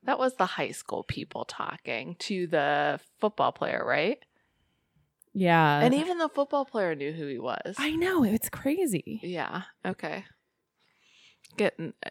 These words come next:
Speaker 1: do you have any more unbelievabilities?
Speaker 2: How do we feel about the farts?
Speaker 1: I'm glad you brought that up because I thought it was just me. He's in high school and they think his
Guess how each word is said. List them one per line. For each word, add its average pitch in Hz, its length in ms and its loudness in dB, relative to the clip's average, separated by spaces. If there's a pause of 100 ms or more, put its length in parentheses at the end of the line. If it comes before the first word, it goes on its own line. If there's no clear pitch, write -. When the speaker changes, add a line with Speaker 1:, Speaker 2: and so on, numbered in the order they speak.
(120)
Speaker 1:
do 196 100 -8
you 202 60 -2
have 208 80 -6
any 220 160 -2
more 196 260 -4
unbelievabilities? 202 1200 -4 (4000)
Speaker 2:
How 233 160 2
do 285 100 4
we 381 100 4
feel 254 180 2
about 208 200 2
the 165 60 -12
farts? - 920 -2 (800)
Speaker 1:
I'm 226 260 4
glad 165 400 4
you 160 120 -4
brought 156 300 0
that 147 160 0
up 151 180 2
because 180 300 -6
I 165 80 -2
thought 147 240 -2
it 143 100 0
was 147 160 -4
just - 300 -10
me. 104 240 -8
He's 233 320 -8
in 320 120 -6
high 147 280 -6
school 185 540 -4
and 170 360 -10
they 147 140 -2
think 147 320 -8
his 147 400 -6